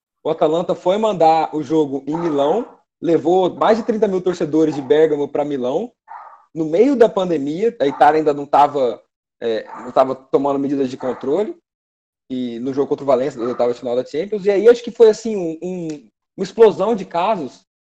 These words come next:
que foi ali, ali é considerado o grande boom, que é, é o primeiro evento de massa ali, aliás, o, o evento de massa que aconteceu na época, que tanto Milão quanto Bérgamo,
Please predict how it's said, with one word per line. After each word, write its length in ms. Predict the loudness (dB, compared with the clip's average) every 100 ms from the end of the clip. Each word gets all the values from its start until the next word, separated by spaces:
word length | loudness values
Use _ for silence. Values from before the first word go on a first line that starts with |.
| _ _ _ _
que 140 | -12
foi 220 | -6 0 0
ali, 280 | 0 -2 0
ali 200 | 2 2
é 40 |
considerado 440 | 0 0 2 2 2
o 40 |
grande 280 | 0 0 0
boom, 320 | 0 -2 -2
que 140 | -6
é, 80 | -6 -4
é 80 | -6
o 40 |
primeiro 360 | -4 -2 4 4
evento 520 | 4 -2 -4 -12 -16 _
de 160 | -12 -8
massa 400 | -6 -4 -4 -6
ali, 380 | -6 -6 -8 -12 _ _
aliás, 320 | 2 4 4
o, 60 | 0
o 160 | 0 2
evento 240 | 2 0
de 100 | -2
massa 460 | -4 -2 -2 -4 -8 _ _ _ _ _
que 160 | -4
aconteceu 420 | -4 -4 -6 -4 -4
na 120 | -2
época, 320 | -4 -4 -10
que 300 | -10 -10 -10 _ _ -4
tanto 220 | -4 -2
Milão 360 | -2 0 0 0
quanto 240 | -4 -4
Bérgamo, 560 | -2 0 0 -4 -12